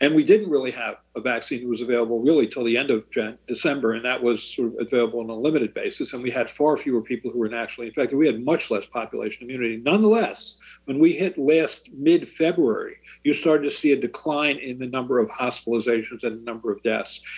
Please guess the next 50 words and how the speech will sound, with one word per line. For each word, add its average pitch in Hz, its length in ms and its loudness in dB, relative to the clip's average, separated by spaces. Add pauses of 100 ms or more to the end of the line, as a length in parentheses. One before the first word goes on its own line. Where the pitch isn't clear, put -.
(120)
and 131 120 -2
that 175 220 4
sort 185 180 4
of - 120 0
came, 147 240 -4
continued 185 460 0
to 143 60 0
come 127 240 -6
down, 127 340 -2 (380)
e-, 131 140 2
especially 147 580 2
during 123 240 -2
the 110 60 -8
summer 175 280 2
months, 104 320 -12
was 110 200 -8
way 131 160 4
down, 113 200 -2
and 120 140 -6
then 143 100 2
it 139 120 -2
came 135 180 -4
back 117 240 0
up 113 140 -6
again 113 180 -6
as 117 100 -16
we 120 60 -4
moved 113 240 -6
into 110 160 -12
fall. - 420 -6 (760)
So, 156 400 4
so 160 160 0
I 147 80 6
do, 220 260 0 (460)
do 226 160 4
think 180 240 0
things 165 260 -2
are 143 180 2
going 135 280 -2
to - 180 -8
get - 320 0
better 113 520 2
soon 175 300 0
'cause 127 200 -6
we 131 80 -2
have 117 220 -2
much 165 240 0
higher 131 320 -2
population 113 720 -4
immunity. 117 300 -14